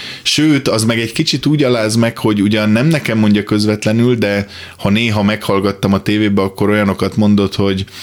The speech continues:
nyolc általánossal és a gépsor mellől miért nem kezdtem el nyelveket tanulni, és hasonló elvárhatatlan dolgok, akkor valahol az is megalázó volt, csak nem,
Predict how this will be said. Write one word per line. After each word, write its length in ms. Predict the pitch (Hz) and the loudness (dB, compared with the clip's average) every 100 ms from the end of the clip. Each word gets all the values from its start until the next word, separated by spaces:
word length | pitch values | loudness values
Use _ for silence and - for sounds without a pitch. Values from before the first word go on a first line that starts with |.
| - - - - | -12 -12 -14 -6
nyolc 320 | 120 120 120 | 0 0 0
általánossal 840 | 110 101 - 101 95 98 - 104 98 | -2 -2 0 0 2 2 0 0 0
és 220 | 92 - | 0 -2
a 60 | 98 | -2
gépsor 480 | 101 104 - 92 | -2 -2 -2 0
mellől 680 | 95 95 95 95 92 95 92 - - - - - - | 2 2 0 2 2 0 -2 -6 -16 -16 -16 -8 -2
miért 220 | 101 98 | 0 0
nem 160 | 95 | -2
kezdtem 400 | - 92 - 92 | -2 -4 -4 0
el 100 | 95 | 2
nyelveket 500 | 95 98 95 95 90 | 2 2 0 -2 -4
tanulni, 380 | - 95 95 95 | -2 2 2 2
és 180 | 87 - | 2 0
hasonló 720 | 95 - 95 90 90 90 90 | -2 0 0 2 2 0 0
elvárhatatlan 1000 | - 107 107 101 98 104 101 - 98 95 | -2 -2 -2 -2 -2 -2 -4 0 0 2
dolgok, 540 | 98 101 113 131 160 - - - - | 2 2 2 0 0 -4 -12 -10 -6
akkor 340 | 104 - 127 | -2 0 0
valahol 480 | 127 127 127 127 127 | 2 2 2 2 2
az 140 | 123 | 2
is 160 | 110 - | 0 0
megalázó 520 | 95 90 90 87 95 | 0 0 0 0 0
volt, 220 | 90 95 | 0 0
csak 180 | - 95 | -2 -2
nem, 440 | 98 92 92 87 | 0 2 2 2